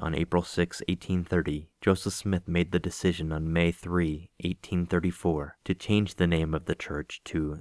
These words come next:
the Church of the Latter-day Saints. Why did Joseph take the name of Jesus Christ out of the very name of his restored church? The one and only true church on the face of the earth in which Christ is the head? See image at C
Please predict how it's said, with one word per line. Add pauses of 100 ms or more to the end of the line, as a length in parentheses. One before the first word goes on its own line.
the
Church
of
the
Latter-day
Saints. (460)
Why
did
Joseph
take
the
name
of
Jesus
Christ
out
of
the
very
name
of
his
restored
church? (500)
The
one
and
only
true
church
on
the
face
of
the
earth
in
which
Christ
is
the
head? (800)
See
image
at
C